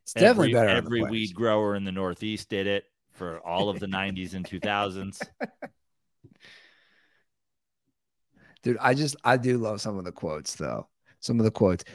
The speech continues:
Speaker 1: with, again, a league. Money is not an issue for the league. And, of course, one of the Jones, one of the Joneses has the comment.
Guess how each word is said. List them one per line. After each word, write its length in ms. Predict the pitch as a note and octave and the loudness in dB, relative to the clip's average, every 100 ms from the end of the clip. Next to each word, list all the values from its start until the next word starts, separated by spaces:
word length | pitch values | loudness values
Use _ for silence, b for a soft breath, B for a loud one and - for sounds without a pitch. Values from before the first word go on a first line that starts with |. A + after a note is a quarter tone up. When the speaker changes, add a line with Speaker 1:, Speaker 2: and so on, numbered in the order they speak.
| B | B
Speaker 1:
with, 260 | - A2 - | 4 4 4
again, 240 | A2 G#2 | 2 2
a 80 | F#2 | 2
league. 420 | G2+ G2+ G2 F#2 - | 2 4 2 0 -4
Money 500 | F#2+ G2 A#2 B2+ B2+ | -6 4 10 10 10
is 100 | G#2+ | 8
not 180 | G#2+ F2+ | 6 2
an 80 | D#2+ | -2
issue 240 | - E2 | -8 -8
for 120 | D2 | -8
the 100 | D2+ | -8
league. 420 | C#2 C2+ G#1+ - - _ _ _ _ _ _ _ _ _ _ _ | -8 -8 -10 -16 -20 _ _ _ _ _ _ _ _ _ _ _
And, 100 | G#2 | -4
of 140 | G2+ F2+ | -4 0
course, 340 | A#2 G2+ - | 4 4 4
one 120 | F#2 | -2
of 40 | F2 | -2
the 140 | D#2 | -4
Jones, 760 | - - D2 D2 C#2+ D2+ - - _ _ | -8 -6 -4 -6 -10 -12 -12 -14 _ _
one 160 | A2 G2 | -4 -4
of 80 | |
the 60 | D#2+ | -4
Joneses 500 | D#2 C#2 C2+ C#2 D2+ | -6 -8 -6 -8 -6
has 220 | D2+ C2 | -4 -6
the 80 | - | -8
comment. 480 | - C2 C2+ B1+ | -6 -6 -6 -10